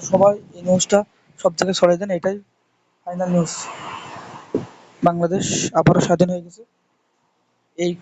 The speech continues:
মাত্রই নিউজটি পেলাম, দেশ আবারও স্বাধীন হয়ে গেছে। কিছুক্ষণ বাদেই নিউজটা পেয়ে গেলাম এবং সারা পৃথিবী এই নিউজটি দেখতে পাচ্ছে।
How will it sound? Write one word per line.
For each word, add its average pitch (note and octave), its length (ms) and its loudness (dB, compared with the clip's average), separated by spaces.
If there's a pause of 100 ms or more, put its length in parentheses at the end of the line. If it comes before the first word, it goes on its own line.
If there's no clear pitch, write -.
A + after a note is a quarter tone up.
(160)
মাত্রই F#3 380 4 (160)
নিউজটি F3 340 0
পেলাম, F#3+ 200 2 (1600)
দেশ F3 200 0 (140)
আবারও F3+ 260 4
স্বাধীন E3+ 280 0
হয়ে E3+ 140 -4
গেছে। E3+ 140 -4 (1080)
কিছুক্ষণ F3+ 400 -2 (1200)
বাদেই E3+ 280 2
নিউজটা F3 320 -4
পেয়ে E3 160 2
গেলাম D#3 160 -6 (640)
এবং F3+ 180 2 (180)
সারা F3 160 0 (160)
পৃথিবী A#3 340 2 (580)
এই F3+ 160 0
নিউজটি F3+ 320 0 (840)
দেখতে F3 220 4
পাচ্ছে। F3 240 -4